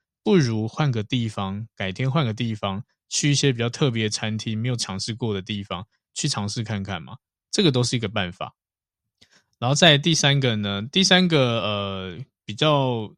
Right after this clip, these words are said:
多的是用一些婉拒的办法，婉拒你，婉拒你的邀约，可能工作忙啊，压力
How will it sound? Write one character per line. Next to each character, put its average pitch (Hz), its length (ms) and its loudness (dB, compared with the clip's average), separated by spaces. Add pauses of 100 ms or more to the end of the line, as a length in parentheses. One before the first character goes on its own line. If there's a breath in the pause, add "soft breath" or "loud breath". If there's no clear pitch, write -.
(120)
多 131 240 0
的 113 160 -4
是 107 800 -6 (380)
用 143 280 0
一 139 100 -2
些 117 560 -2
婉 110 280 -6
拒 160 220 0
的 120 120 0
办 123 240 -2
法， 98 200 -4
婉 98 260 -6
拒 131 220 -4
你， 101 400 -6
婉 104 220 -8
拒 135 140 -2
你 123 100 0
的 104 100 -2
邀 120 260 0
约， 123 240 -2
可 110 160 -10
能 98 140 -6
工 135 220 0
作 147 240 2
忙 113 300 0
啊， 117 220 -4
压 123 260 -4
力 127 220 -2